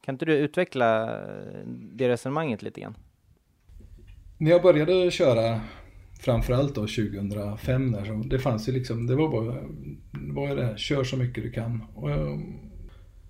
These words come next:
Speaker 2: och så mycket man hinner med. Jag har sedan tjugohundrafem missat väldigt få tisdagsträningar på Svista till exempel. Och det, jag vet inte hur många tiotusentals varv man har lagt på den banan.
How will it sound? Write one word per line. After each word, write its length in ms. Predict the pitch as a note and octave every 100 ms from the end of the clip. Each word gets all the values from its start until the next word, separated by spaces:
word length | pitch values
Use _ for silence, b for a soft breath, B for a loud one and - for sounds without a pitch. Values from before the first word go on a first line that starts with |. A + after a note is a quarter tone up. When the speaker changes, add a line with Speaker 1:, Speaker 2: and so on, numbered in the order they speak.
| -
Speaker 2:
och 120 | D3+ B2
så 80 |
mycket 200 | C#3+ C3+
man 160 | A#2+ A2+
hinner 200 | A#2 A#2
med. 280 | G#2+ G#2+ A2
Jag 60 | B2+
har 260 | C3 C3+
sedan 240 | B2+ C#3+ C#3
tjugohundrafem 1400 | - C#3+ C3 C3 A#2+ A#2+ - - - C#3 C#3 C3 A#2+ - - - - - - - -
missat 560 | D3+ C3 - B2 B2 A#2
väldigt 540 | C3 C#3 A2 - -
få 440 | - A#2+ A#2+ A2 -
tisdagsträningar 1000 | - B2+ B2 B2 - - A2 A2 A2+ A#2
på 80 | A#2+
Svista 460 | A#2+ A2 A2 - B2+
till 140 | A#2
exempel. 380 | A#2 A2 G#2+ - - - - - - - - - - -
Och 100 | -
det, 460 | B2+ B2+ C3 C3+ C3+
jag 80 | C3+
vet 180 | B2 -
inte 160 | -
hur 200 | A#2+ C3
många 600 | B2+ B2 A2+ A2 A2 G#2+ - - - - - -
tiotusentals 880 | - A#2 A#2+ B2+ B2 A#2+ A#2 A#2 -
varv 140 | A#2 A2+
man 120 | A#2
har 60 |
lagt 220 | A#2+ A2+ -
på 60 |
den 140 | A#2 A#2
banan. 360 | A#2 A2+ B2